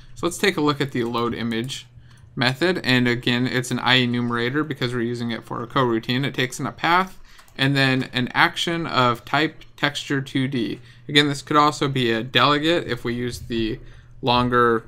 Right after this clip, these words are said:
syntax that's available, and you see that in the other video, but I really prefer just using an action with the generics. It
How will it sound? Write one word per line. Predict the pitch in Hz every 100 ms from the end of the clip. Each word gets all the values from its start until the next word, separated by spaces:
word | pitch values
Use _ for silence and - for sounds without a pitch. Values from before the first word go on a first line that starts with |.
| - - - - - - - - - -
syntax | - 139 151 151 151
that's | - 123
available, | 131 131 143 147 160 156
and | 131 127
you |
see | 120 135
that | 120 117
in | 117
the | 117
other | 117 117
video, | 117 120 131 143 - - -
but | 139
I |
really | 147 143 131
prefer | 131 - 127
just | 123 -
using | 127 117 113
an | 117
action | 113 113 - 120 113 117 - - - -
with | 127 -
the | 117
generics. | 123 113 104 104 - -
It | - 131